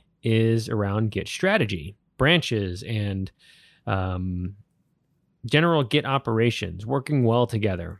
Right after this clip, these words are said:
And after all, that's what we're, we're all about here, is working well together and making sure that we do things to make each other's lives easier while we're maintaining,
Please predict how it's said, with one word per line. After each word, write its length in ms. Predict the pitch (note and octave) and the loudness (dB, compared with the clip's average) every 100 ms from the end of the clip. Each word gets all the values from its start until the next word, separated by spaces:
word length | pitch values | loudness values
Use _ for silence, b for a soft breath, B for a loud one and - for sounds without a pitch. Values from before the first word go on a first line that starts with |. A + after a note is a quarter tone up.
| _ | _
And 120 | B2 G#2+ | -6 -4
after 360 | A#2+ - A#2 | -4 0 2
all, 80 | A2+ | 2
that's 140 | G#2 | 0
what 100 | - | -2
we're, 300 | A2+ G#2 G2 - _ _ - | 0 0 0 -6 _ _ 0
we're 120 | A2+ | 2
all 140 | G#2+ | 4
about 320 | G#2+ A2+ B2 B2+ | 2 4 4 4
here, 260 | D3 D#3 | 2 2
is 240 | C3+ G2+ G#2 | 2 0 2
working 320 | A2+ A#2 A2+ | 0 2 0
well 200 | A2 G#2+ | 2 0
together 420 | G#2 G#2+ A#2 B2+ | -2 0 2 2
and 80 | G#2 | 2
making 240 | G#2 G#2+ | 0 -2
sure 380 | F#2 - G#2 G#2 | -2 0 2 2
that 160 | G2 G2 | 0 0
we 240 | G#2+ G#2 | 0 0
do 520 | G2+ G#2+ G#2+ A2 A2 b b b b | 2 2 2 2 0 b b b b
things 460 | - C3+ D3 D3 - | 2 4 4 2 -2
to 180 | - A2+ | 0 2
make 260 | A2+ B2 A#2 | 4 0 -2
each 160 | A2 | 0
other's 240 | A#2 G#2 G2 | 2 2 0
lives 260 | F#2+ F2+ | -2 -4
easier 380 | F#2 A#2 A#2 A2+ | -4 -2 0 2
while 220 | G#2 F#2+ | 4 2
we're 160 | G2+ G2 | 2 0
maintaining, 720 | F#2+ F#2+ - A2 G#2 G2+ G2+ | 0 -2 -2 0 0 0 -4